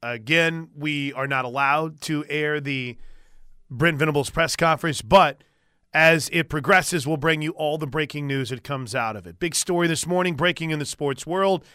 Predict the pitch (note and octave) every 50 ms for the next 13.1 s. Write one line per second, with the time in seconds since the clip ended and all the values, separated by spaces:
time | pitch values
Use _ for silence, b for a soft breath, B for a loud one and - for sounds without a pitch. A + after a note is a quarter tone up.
0 | b b b b b b b - D#3 F3 E3 B2 C#3 C3 - - - F3 F#3+ G3
1 | A3 A#3 B3 - _ _ - - - - - _ - - C3 C3+ D3+ F3 G3 F#3+
2 | - - F#3 F3 E3 D3+ E3 F3 E3+ D3+ - - F#3 F#3+ F#3+ - F3 G3 F#3 F3+
3 | F3 - - F3 F3+ F3+ F#3 G3+ G#3 G3+ - - - E3 D3+ C#3 C3 A#2+ A#2 -
4 | - - - E3+ E3+ F3 E3+ D#3 C#3+ A#2+ C3+ D#3 F3 F#3+ G#3 A3+ A3+ G#3 - _
5 | _ _ _ _ _ _ _ _ _ _ _ _ _ _ _ - - E3 D3 -
6 | - F3 E3 E3 D#3 D#3 D3+ D3 C3+ G#2 - F#3+ F3+ F3+ F3 E3+ F3 E3 - -
7 | - F3 E3 D#3 - - - D3+ D3+ D3 D3 D3 D3 C#3+ C3 - - C3 A#2+ -
8 | C3+ D3+ - - - D#3 D3+ C#3+ - B B B B B - D3 D3+ D#3+ D#3+ E3
9 | D#3 - - - D#3+ D#3 D#3 C#3+ - - - E3+ D3+ D3+ - - - D#3 C3 C3
10 | C#3+ C#3 C3+ B2+ A#2+ A#2 - _ _ _ _ _ - C3 C3+ D#3 F3 F3 D#3+ D#3+
11 | D#3 D#3 D3 A#2 A#2+ C#3+ B2 G#2+ F#2+ _ _ _ _ _ _ _ _ _ _ _
12 | _ _ _ - D3+ C#3+ C3 - - D3 C3 C3 B2 A#2+ A#2 A#2+ B2 A#2 A2 -
13 | - -